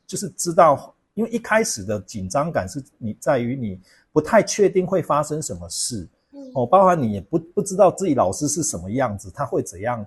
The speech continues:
Speaker 1: 对待你的这种紧张感。
Speaker 2: 嗯。
Speaker 1: 可是因为上一个礼拜之后，这些不确定性会不见。哦，而且你也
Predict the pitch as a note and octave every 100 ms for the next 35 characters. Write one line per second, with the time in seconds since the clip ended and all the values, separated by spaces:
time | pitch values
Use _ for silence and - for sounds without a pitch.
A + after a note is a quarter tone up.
0 | - C3 G2+ A2+ F#2+ F2 E2 B3 F#2 -
1 | A#2+ G2+ - - G2 G2+ G2 - D3+ A3+
2 | A3+ C4 G#3 E3+ C#3 G2+ D3 C3+ D#3 C#3+
3 | _ - F#3+ G3 E3 - E3+ C#3+ C#3+ C3+
4 | A#2+ - A#2+ C#3+ A2+ - - - G#2 E2
5 | _ _ _ _ - A2 - E3+ F#3 C3+
6 | D3 C#3 A2